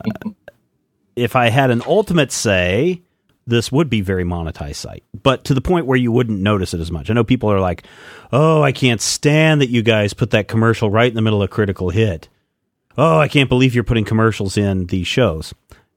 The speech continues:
You know, that's, that's part of doing business. Unfortunately, if people want, if people want major spoilers to be around in five years, we have to do something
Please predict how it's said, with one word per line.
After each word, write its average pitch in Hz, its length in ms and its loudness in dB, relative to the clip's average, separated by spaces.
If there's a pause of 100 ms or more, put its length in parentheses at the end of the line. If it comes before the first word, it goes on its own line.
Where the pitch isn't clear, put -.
(120)
You 139 80 0
know, 123 100 2
that's, 156 400 -2
that's 127 220 0
part 139 200 0
of 107 60 -4
doing 101 180 0
business. 90 520 -2
Unfortunately, 90 600 0
if 82 140 -8
people 101 260 0
want, 98 240 2 (720)
if 90 280 -10
people 127 240 -2
want 131 180 0
major 113 220 0
spoilers 113 380 0
to - 80 -10
be 101 100 0
around 180 360 2
in 123 100 2
five 95 320 0
years, 95 280 -2
we 123 240 2
have 113 220 0
to 104 60 -4
do 101 160 0
something 92 540 -2